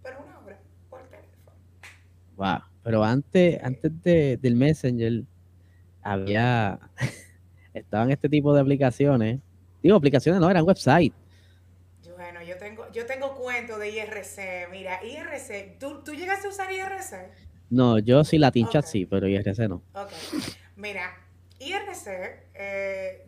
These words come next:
Speaker 1: yo actualmente tengo como veinte,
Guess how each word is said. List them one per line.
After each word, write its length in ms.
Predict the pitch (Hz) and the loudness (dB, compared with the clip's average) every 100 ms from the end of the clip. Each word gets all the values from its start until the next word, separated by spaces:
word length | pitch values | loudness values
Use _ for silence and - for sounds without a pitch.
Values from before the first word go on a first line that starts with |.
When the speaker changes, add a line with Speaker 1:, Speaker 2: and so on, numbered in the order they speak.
| 190 | -12
Speaker 1:
yo 220 | 202 240 | -8 -6
actualmente 1500 | 262 285 262 233 226 - 240 254 254 247 233 214 208 202 202 | -4 -4 -4 -6 -8 -12 -10 -8 -8 -10 -10 -10 -10 -10 -12
tengo 760 | 208 208 226 226 214 202 - - _ _ | -16 -14 -12 -8 -8 -8 -12 -20 _ _
como 600 | 202 196 196 185 175 - | -18 -12 -12 -12 -16 -14
veinte, 600 | - 233 262 262 240 226 | -6 -6 -6 -10 -10 -10